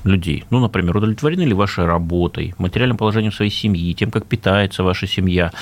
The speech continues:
полученным вами образованием, а, вашим положением в обществе и т.д. и т.п. Таких порядка десяти сфер. А, и по всем,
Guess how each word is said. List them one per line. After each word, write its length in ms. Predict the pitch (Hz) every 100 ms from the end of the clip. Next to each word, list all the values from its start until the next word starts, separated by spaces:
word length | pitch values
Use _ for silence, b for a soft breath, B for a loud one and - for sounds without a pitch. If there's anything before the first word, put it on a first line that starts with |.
| B B B - - - 80 -
полученным 400 | 107 - 127 120
вами 240 | 123 120
образованием, 1040 | 117 123 120 104 85 107 104 95 87 82 - B B B B
а, 280 | 87 85 78
вашим 300 | 85 113 117
положением 520 | 127 123 131 135 131
в 120 | 87 113
обществе 520 | 127 - 95 - 110
и 40 |
т.д. 240 | 135 123 127
и 20 |
т.п. 320 | 110 - 78 - - - 107 110
Таких 240 | - 98
порядка 300 | 98 95 87
десяти 260 | 92 - -
сфер. 280 | - 80 - - - - - - - - - - -
А, 480 | 110 107 101 98 - - -
и 80 |
по 180 | 104 131
всем, 520 | 127 - 147 120 82